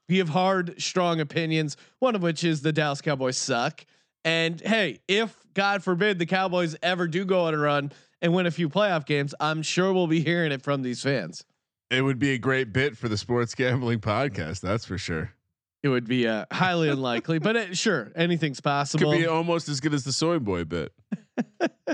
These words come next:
Speaker 3: Showtime Mahomes.
Speaker 2: Oh.
Speaker 1: Coming in at eleven seed from Bill Burr himself. It's, uh,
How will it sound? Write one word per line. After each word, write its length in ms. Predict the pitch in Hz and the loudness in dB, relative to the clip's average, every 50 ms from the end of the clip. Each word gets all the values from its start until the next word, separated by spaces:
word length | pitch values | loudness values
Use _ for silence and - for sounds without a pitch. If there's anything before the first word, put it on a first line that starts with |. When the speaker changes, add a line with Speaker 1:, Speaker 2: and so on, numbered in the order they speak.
| - _ _ _ _ _ _ _ - - | -6 _ _ _ _ _ _ _ -8 -4
Speaker 3:
Showtime 800 | - - 247 254 285 294 277 - - 226 277 269 269 269 240 254 | -2 -2 0 -2 -2 -4 -6 -6 -4 -2 -2 -2 -2 -4 -2 -2
Mahomes. 680 | 254 240 196 160 226 262 269 262 247 214 170 147 - 87 | -2 -2 -2 -2 -2 -2 -2 -2 -6 -8 -8 -8 -4 -2
Speaker 2:
Oh. 320 | 98 107 117 120 87 80 | 0 2 0 0 -2 -4
Speaker 1:
Coming 420 | - - - 190 226 247 247 214 208 | -2 2 2 2 4 4 4 4 4
in 280 | 208 208 208 208 208 | 4 4 2 2 0
at 340 | 196 - - 185 196 214 214 | -2 -2 0 0 0 2 2
eleven 800 | 208 190 180 170 160 160 165 180 190 196 190 190 185 180 180 160 | 2 2 4 4 4 4 4 4 2 2 2 2 2 0 -2 -4
seed 560 | 143 - - 170 175 180 180 185 185 170 151 | -4 -2 0 2 4 4 4 2 2 0 -2
from 380 | - - 170 185 196 185 175 151 | -2 0 2 2 2 2 0 0
Bill 260 | 139 175 180 175 165 | 0 2 2 2 2
Burr 280 | 147 156 165 170 170 165 | 2 2 2 2 2 2
himself. 880 | 160 156 135 127 - - - 180 175 175 175 170 170 160 - - - _ _ _ _ _ _ - | 2 0 -2 -4 -4 -2 0 2 4 4 4 2 2 0 -4 -12 -20 _ _ _ _ _ _ -2
It's, 280 | - 190 180 - - | 0 0 0 0 2
uh, 520 | 208 208 208 208 208 208 208 208 208 202 | 2 4 4 4 4 2 2 2 0 -2